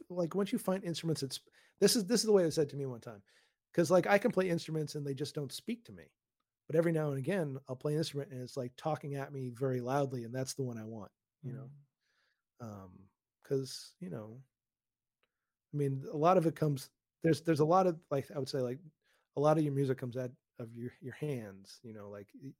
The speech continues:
Speaker 1: your music is who you are. So, like, if you go from instrument to instrument to instrument, you're not really gonna sound a whole lot different,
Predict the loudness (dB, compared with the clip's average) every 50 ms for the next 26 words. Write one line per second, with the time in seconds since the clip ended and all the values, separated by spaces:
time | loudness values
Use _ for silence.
0 | _ _ _ _ _ _ _ -2 2 4 4 4 4 4 4 4 4 4 2 0
1 | 0 0 -2 -6 _ -6 -4 -4 -2 -4 -6 -6 -4 -4 -4 -4 -4 -2 0 2
2 | 4 6 8 8 8 6 4 0 -8 -20 -20 -20 _ 4 6 6 6 6 6 4
3 | 4 4 0 -2 -2 -4 -6 -6 -6 -4 -4 -6 -6 -8 -8 -6 -4 -2 0 0
4 | 0 4 4 6 6 6 4 2 0 -2 -4 -4 -6 -6 -4 -4 -4 -2 -4 -6
5 | -8 -10 -16 -20 _ _ -2 -2 -2 -2 -6 -12 -12 -14 -18